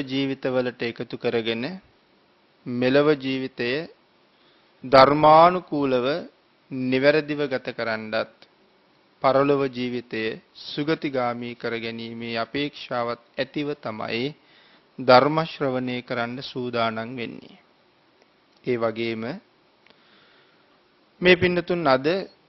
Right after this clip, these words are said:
ධර්මයේ උගන්වා වදාළ මහගු පින්කම ධර්ම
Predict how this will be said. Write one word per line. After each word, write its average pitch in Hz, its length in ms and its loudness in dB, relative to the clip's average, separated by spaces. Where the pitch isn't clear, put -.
ධර්මයේ 147 600 2
උගන්වා 131 580 0
වදාළ 123 500 0
මහගු 131 600 -2
පින්කම 123 520 -8
ධර්ම 131 460 0